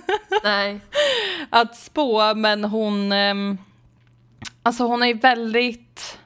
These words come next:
Speaker 2: eh, hon är väldigt duktig på att förklara min inlevelse
Speaker 1: Ja.
Speaker 2: om vad hon har varit med om, och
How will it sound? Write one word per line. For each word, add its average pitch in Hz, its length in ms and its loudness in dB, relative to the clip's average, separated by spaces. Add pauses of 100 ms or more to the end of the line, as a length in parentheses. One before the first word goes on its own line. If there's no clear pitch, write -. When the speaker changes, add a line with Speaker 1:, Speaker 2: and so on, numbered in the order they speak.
(100)
Speaker 2:
eh, - 580 -16
hon 233 160 -2
är 233 80 0
väldigt 226 420 0
duktig 202 920 -4
på 196 140 0
att 185 100 -2
förklara 190 340 -4
min 190 140 -4
inlevelse 180 720 -4
Speaker 1:
Ja. 208 460 -4
Speaker 2:
om 185 360 -2
vad 185 280 2
hon 190 240 -2
har 180 80 -4
varit 185 180 -6
med 214 320 0
om, 185 240 -4
och - 400 -6